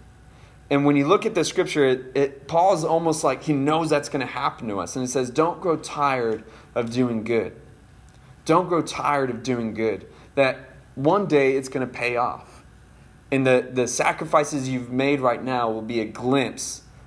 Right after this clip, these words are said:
to what we have in the future. And it's not, it, generosity is not always financial, it, even just time and energy.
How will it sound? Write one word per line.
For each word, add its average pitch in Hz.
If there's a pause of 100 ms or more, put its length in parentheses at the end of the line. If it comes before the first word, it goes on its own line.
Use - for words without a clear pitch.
to 135
what 120
we 123
have 107
in 107
the 101
future. - (260)
And 139
it's 143
not, 185
it, 151
generosity 170
is 135
not 143
always 135
financial, 131
it, 123
even 160
just 123
time 156
and 110
energy. 131